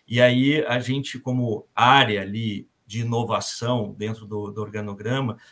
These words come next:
precisa ajudar a disseminar essa cultura e dar as ferramentas pros profissionais. E o sponsorship é,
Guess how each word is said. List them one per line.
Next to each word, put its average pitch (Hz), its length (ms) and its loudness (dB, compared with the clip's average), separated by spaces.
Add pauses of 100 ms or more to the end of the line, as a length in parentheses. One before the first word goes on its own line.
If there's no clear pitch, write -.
(240)
precisa 131 720 -2
ajudar 131 640 2
a - 40 -6
disseminar 143 520 -2
essa 147 220 -6
cultura 139 600 -6
e - 80 -8
dar 143 200 4
as - 80 0
ferramentas 165 960 -4 (380)
pros 123 160 -6
profissionais. 120 760 -8 (300)
E 139 80 2
o 147 40 4
sponsorship 139 720 0 (120)
é, 135 160 -2